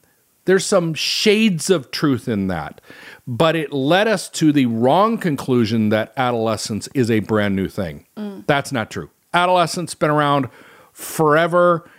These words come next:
Speaker 1: You wanna read a great book on that, In Search of Adolescence by Crystal Curtis. So good. That's really the book that got me to start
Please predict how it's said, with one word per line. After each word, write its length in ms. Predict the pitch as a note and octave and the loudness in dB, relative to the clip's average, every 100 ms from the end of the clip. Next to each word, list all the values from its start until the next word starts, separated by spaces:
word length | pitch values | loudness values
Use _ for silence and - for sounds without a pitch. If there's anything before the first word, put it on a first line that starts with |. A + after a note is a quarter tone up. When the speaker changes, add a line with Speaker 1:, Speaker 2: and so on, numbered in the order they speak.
| _ _ | _ _
Speaker 1:
You 100 | C#3 | 0
wanna 200 | D#3 E3 | 2 4
read 100 | E3 | 2
a 40 | C3+ | 0
great 500 | G#2 A#2 C#3+ D#3+ - | -4 0 0 0 -2
book 220 | D#3+ E3 | -2 0
on 180 | D3+ D3+ | -2 0
that, 280 | D3 D3+ - | -2 -2 -2
In 160 | D3+ C#3+ | -2 -2
Search 280 | - D3+ | 0 -2
of 80 | C#3 | 0
Adolescence 560 | C#3 C3 C3 A#2+ C3+ - | 0 2 0 0 -6 -6
by 180 | - A#2 | -2 -2
Crystal 360 | - B2+ - | -4 -6 -8
Curtis. 560 | - A#2+ A2+ A2 G#2 - - | -4 0 2 0 -2 -6 -10
So 440 | - - E3 D3 | -8 -4 2 2
good. 340 | C3 A#2 G#2+ G2 | 2 2 2 0
That's 280 | C3 - | -2 -2
really 380 | A#2 A#2+ B2 A#2 | -4 0 2 2
the 100 | A2 | 0
book 280 | G2 A2 - | 0 -2 -2
that 180 | A2+ G2+ | -8 -2
got 220 | A#2+ G#2+ | -4 -2
me 120 | A#2 | -4
to 120 | G#2+ G2+ | -4 -6
start 360 | - G#2 F#2+ | -4 -4 -4